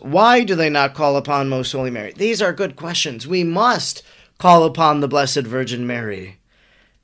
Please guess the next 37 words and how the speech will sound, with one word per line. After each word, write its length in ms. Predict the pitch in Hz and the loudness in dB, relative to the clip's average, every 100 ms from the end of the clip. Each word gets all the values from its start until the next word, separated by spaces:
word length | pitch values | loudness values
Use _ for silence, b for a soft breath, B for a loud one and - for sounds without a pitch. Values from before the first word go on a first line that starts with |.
| _ _ _ _ _ _ _ - | _ _ _ _ _ _ _ -6
We 140 | 143 | -2
must 340 | 147 151 147 | -2 -2 -4
have 460 | 143 139 160 165 151 | -6 -6 -2 -2 -2
that 240 | 147 143 | -2 -2
change 720 | - - 151 147 143 131 120 - | -4 -4 -4 -4 -4 -4 -6 -8
in 160 | 135 | -6
our 180 | 131 123 | -4 -2
life. 760 | 123 147 98 87 90 - - _ _ | -4 -6 -8 -14 -18 -20 -20 _ _
I'm 180 | 135 156 | -6 -4
Father 380 | 143 151 147 151 | 2 2 4 2
Edward 320 | 143 143 135 | 2 0 2
Looney, 340 | 143 156 139 | 0 0 -2
and 220 | 120 120 113 | -4 -6 -4
throughout 240 | 135 143 | -2 -2
the 100 | 139 | -2
year 220 | 131 143 | 0 0
I'm 240 | 131 127 123 | 0 0 -2
reading 480 | 139 151 151 160 - | -2 -2 -2 -4 -8
and 140 | 123 | -6
reflecting 680 | 123 120 151 160 185 190 180 b b b - | -6 -4 -6 -4 -6 -6 -10 b b b -12
on 120 | 180 | -4
the 80 | 180 | -4
four 300 | 180 208 220 | 0 0 2
volumes 580 | 170 190 170 123 117 120 | 0 0 0 -4 -4 -6
of 80 | |
the 80 | 135 | -4
Mystical 320 | 147 151 - | -4 -4 -6
City 260 | 147 165 151 | -6 -4 -2
of 140 | 127 | -2
God. 420 | 123 120 107 90 - b b b - | -2 -4 -6 -12 -20 b b b -6
I'm 180 | 175 | -4
grateful 540 | 170 202 226 - 131 131 | 0 2 0 -2 -4 -2
that 160 | 151 | -2
you 160 | 151 156 | -2 -2
joined 500 | 135 143 170 202 180 | -2 -4 -4 -4 -4
me 200 | 170 170 | -4 -4
today, 560 | 147 131 131 110 120 | -4 -2 -2 0 -4